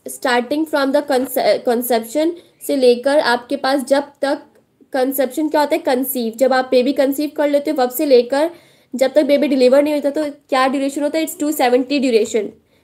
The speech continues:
टू सेवेंटी du-, डेज का ड्यूरेशन और नाइन मंथ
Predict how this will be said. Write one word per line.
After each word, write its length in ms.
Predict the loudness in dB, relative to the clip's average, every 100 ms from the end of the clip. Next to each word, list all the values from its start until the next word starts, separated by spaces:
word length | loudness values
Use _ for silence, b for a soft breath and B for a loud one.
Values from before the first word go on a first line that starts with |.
| _
टू 120 | -4 -2
सेवेंटी 400 | 0 2 0 -2
du-, 360 | -2 -2 2
डेज 200 | 2 2
का 140 | 0 -2
ड्यूरेशन 320 | 0 -2 -2
और 100 | -2
नाइन 320 | 0 0 -2 -4
मंथ 280 | -4 -4 -6